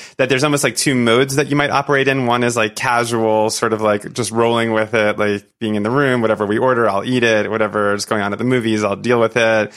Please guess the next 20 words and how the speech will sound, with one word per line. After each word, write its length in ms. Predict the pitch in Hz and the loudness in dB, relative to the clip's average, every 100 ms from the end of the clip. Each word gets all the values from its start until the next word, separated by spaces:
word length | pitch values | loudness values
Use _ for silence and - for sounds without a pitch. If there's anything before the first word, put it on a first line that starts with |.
| - - - | -20 -20 -4
But 100 | 135 | 0
I, 220 | 131 131 | 2 0
I'm 240 | 131 131 120 | 0 -2 0
very 260 | 175 196 | 2 2
curious 260 | - 170 147 | 2 0 2
about 120 | 120 - | -2 -2
the 140 | 104 | -2
other 240 | 156 190 165 | 0 2 2
side 300 | 139 117 113 | 0 0 0
of 140 | 110 | 0
you, 140 | 110 | 2
like, 120 | 110 120 | 2 0
when 140 | 117 | -2
you 120 | 110 | -2
are 680 | - 131 131 127 120 107 - - - _ - | 0 2 2 2 2 -2 -8 -20 -20 _ -8
full 280 | - 156 135 | 0 2 2
gourmet, 680 | 117 104 127 127 127 117 117 | -2 0 2 2 2 2 4
like, 180 | 110 110 | 2 0
ready 400 | 117 127 123 120 | 0 2 2 2
to 420 | 113 107 104 - | 2 2 0 -6